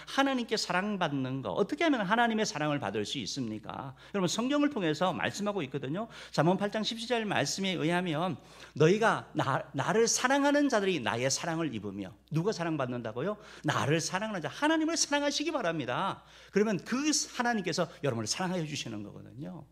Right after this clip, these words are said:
하나님을 사랑하는 자, 하나님께 사랑스러워져 가는 자, 영적인 성장을 이루는 자는 바로 하나님을 사랑하는 자인데, 그러면 하나님의 사랑을 우리가 어떻게 합니까? 요한복음 십사 장 십오 절 말씀에 보면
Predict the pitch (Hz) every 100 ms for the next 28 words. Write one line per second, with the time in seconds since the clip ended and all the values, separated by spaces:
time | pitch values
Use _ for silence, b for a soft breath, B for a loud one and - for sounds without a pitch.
0 | _ _ b b b b 254 254 233 240
1 | 220 - 262 277 285 285 254 277 277 269
2 | 254 233 156 - - 226 220 208 208 214
3 | 254 269 269 247 233 208 202 190 151 180
4 | 220 233 240 220 208 202 196 165 175 165
5 | 160 143 151 B B B 240 233 220 214
6 | - 196 196 202 220 208 185 185 160 151
7 | 196 - B B 165 170 165 190 269 262
8 | 254 - 160 160 135 117 110 92 107 127
9 | 196 180 202 196 165 120 110 147 151 151
10 | 143 208 185 180 175 - 240 233 220 202
11 | - - 175 160 160 147 147